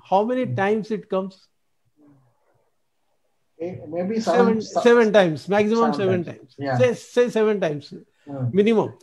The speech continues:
Speaker 1: So
Speaker 2: Yeah.
Speaker 1: seven, seven out of
Speaker 2: Hmm.
Speaker 1: this, uh, particular thirteen point, how many, uh,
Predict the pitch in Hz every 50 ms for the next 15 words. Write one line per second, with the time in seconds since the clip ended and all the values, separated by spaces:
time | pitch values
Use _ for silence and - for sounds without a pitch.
0 | _ _ _ _ _ - 247 240 240 226 226 214 208 208 240 247 254 - _ _
1 | _ _ _ _ 202 196 196 220 214 175 139 - - - - - 180 202 214 -
2 | 127 247 247 247 110 - - 233 - - - _ - _ _ _ _ _ 196 196
3 | 196 196 196 180 190 196 180 170 196 196 202 214 208 208 202 196 175 - - _
4 | - - 180 175 170 226 233 226 208 190 214 208 196 175 170 185 185 _ _ _
5 | _ _ - - _ _ _ _ _ - - 190 202 226 233 262 262 254 269 262
6 | 254 254 233 220 214 208 202 196